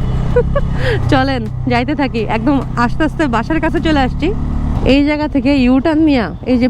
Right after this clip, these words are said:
পি টু পি ফার্নিচার, যান ভাই যান, পি টু পি ফার্নিচারের পাশে দিয়ে দেখেন এই যে একটা গলি আছে, এই গলিটা দিয়ে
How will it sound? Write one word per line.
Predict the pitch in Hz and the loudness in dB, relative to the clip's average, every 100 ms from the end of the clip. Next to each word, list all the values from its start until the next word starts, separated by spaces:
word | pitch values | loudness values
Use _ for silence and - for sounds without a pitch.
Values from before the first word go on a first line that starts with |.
| - | 2
পি | 381 392 | 0 2
টু | 392 | 2
পি | 359 294 | 2 2
ফার্নিচার, | 285 269 240 214 180 - | 2 0 0 -2 -4 -2
যান | 220 220 214 | 0 0 0
ভাই | 277 | 0
যান, | 214 202 - - - | 0 -2 -4 -6 -2
পি | 339 349 | 0 0
টু | 415 | 2
পি | 403 330 | 2 2
ফার্নিচারের | 311 302 277 302 320 294 | 2 2 2 0 0 -2
পাশে | 262 311 285 | -2 0 2
দিয়ে | 240 | 2
দেখেন | 226 247 233 | 2 2 2
এই | 233 | 2
যে | 240 | 0
একটা | 226 185 | 0 0
গলি | 208 240 214 | 2 2 0
আছে, | - 196 233 285 | 0 -2 0 2
এই | 294 | 4
গলিটা | 311 277 247 | 4 2 2
দিয়ে | 294 | 2